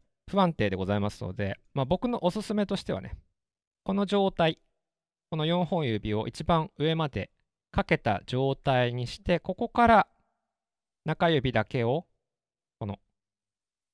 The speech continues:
辺に通すと。まあ、このように持つのが、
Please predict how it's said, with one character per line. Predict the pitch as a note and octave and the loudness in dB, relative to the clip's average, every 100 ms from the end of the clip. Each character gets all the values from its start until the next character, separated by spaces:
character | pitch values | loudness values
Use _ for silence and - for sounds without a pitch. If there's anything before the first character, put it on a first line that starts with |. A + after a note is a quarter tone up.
| - | -12
辺 | - A#2+ | -4 -2
に | G2+ D#3 | -2 -6
通 | - B2 G2 | -4 -4 -4
す | - | -8
と。 | - - _ _ _ - | -14 -16 _ _ _ -4
ま | |
あ、 | F#3 | -2
こ | - G#3 | 0 2
の | |
よ | A#3+ | 4
う | A#3 | 4
に | F#3+ | 4
持 | F3+ | 2
つ | - | 2
の | E3 | 4
が、 | D#3+ D#3 | 8 6